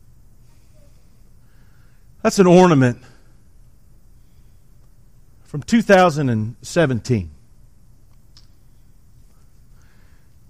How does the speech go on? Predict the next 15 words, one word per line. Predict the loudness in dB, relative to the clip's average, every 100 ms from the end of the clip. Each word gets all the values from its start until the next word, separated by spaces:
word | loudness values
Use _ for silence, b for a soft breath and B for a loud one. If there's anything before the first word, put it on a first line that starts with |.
| -6
And | 0
that's | 0 4
got | 4 4
my | 2 0 0 -6 -12
daughters. | 0 2 4 2 -2 -6 -16 -18 -20 -20 -20 -20 _ -20 -20 -10
My |
daughters | 0 2 2 0
made | 0 0 0
that | -4 -4
for | -4 -4
us. | -4
It's | -6
got | -2 -2 -4
my | -8
girls, | -4 0 2 2 -2 -12